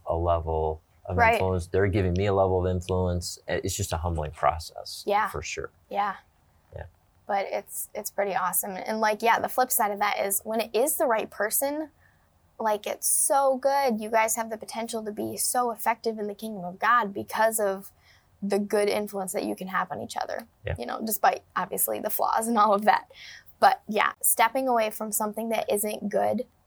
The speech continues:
Speaker 2: frees you up to experience God's best for you. And it's like you're
Speaker 1: Mm-hmm.
Speaker 2: cheating yourself when you settle for less.
Speaker 1: Mm-hmm.
Speaker 2: And there's this quote that I found. Okay, it might have been from Pinterest, but I love Pinterest and it's fine.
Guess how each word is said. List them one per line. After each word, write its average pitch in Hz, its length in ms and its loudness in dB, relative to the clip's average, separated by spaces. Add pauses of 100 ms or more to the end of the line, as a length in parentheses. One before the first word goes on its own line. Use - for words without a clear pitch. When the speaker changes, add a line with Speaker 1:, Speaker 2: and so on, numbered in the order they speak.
Speaker 2:
frees 240 460 -2
you 226 100 -2
up 208 220 0
to 220 160 -4
experience 196 580 -4
God's 196 320 -2
best - 320 -4
for - 160 -6
you. - 320 -6 (500)
And 220 140 -2
it's 214 100 0
like 214 160 0
you're 220 120 -2
Speaker 1:
Mm-hmm. 208 60 -4
Speaker 2:
cheating 202 420 -2
yourself 202 420 -4
when 214 140 -8
you 202 80 -6
settle - 320 -2
for - 200 -10
less. - 440 -6
Speaker 1:
Mm-hmm. - 600 -20 (100)
Speaker 2:
And 196 160 -2
there's 233 180 2
this 269 160 -2
quote 220 280 4
that 220 100 4
I 220 80 2
found. 214 400 0
Okay, 208 280 -2
it 160 140 -4
might 247 220 4
have 285 100 -2
been 302 220 0
from 302 180 -4
Pinterest, 320 680 0
but 262 160 8
I 233 120 6
love 220 200 4
Pinterest 208 400 0
and 220 140 4
it's 214 140 2
fine. - 280 -2